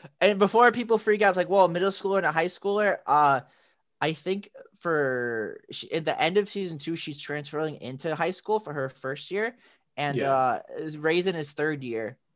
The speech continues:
Speaker 2: He, he did skip a year or two, though, so he is at that point eighteen technically, but at that
Speaker 1: I
Speaker 2: point she would be fifteen or sixteen.
Speaker 1: No, by the end of the series, he's nineteen.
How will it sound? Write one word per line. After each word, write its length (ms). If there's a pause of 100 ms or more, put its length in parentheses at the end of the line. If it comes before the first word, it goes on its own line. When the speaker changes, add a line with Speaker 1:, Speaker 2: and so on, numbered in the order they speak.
(420)
Speaker 2:
He, 340
he 120
did 240
skip 260
a 60
year 180
or 60
two, 160
though, 120
so 120
he 240
is 220
at 100
that 240
point 320
eighteen 540
technically, 680 (300)
but 120
at 60
that 160
Speaker 1:
I 60
Speaker 2:
point 200
she 120
would 100
be 200
fifteen 460
or 80
sixteen. 640
Speaker 1:
No, 160
by 180
the 140
end 160
of 100
the 80
series, 400
he's 140
nineteen. 500